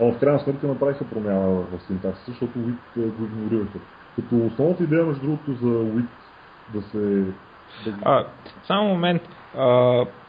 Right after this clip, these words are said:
Speaker 2: понеже аз съм убеден, че ще имаме значително количество слушатели, които ползват JavaScript,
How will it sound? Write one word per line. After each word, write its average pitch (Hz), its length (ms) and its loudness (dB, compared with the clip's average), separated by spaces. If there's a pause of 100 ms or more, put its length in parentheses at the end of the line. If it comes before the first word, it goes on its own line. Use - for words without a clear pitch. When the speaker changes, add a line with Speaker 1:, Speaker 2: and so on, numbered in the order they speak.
(260)
Speaker 2:
понеже 185 360 4
аз 180 200 4
съм 156 120 -2
убеден, 143 460 0
че 123 640 4
ще - 180 -6
имаме 120 680 2
значително 120 540 -4
количество 123 500 0
слушатели, 117 680 0
които 123 200 -2
ползват 123 400 4
JavaScript, 123 460 2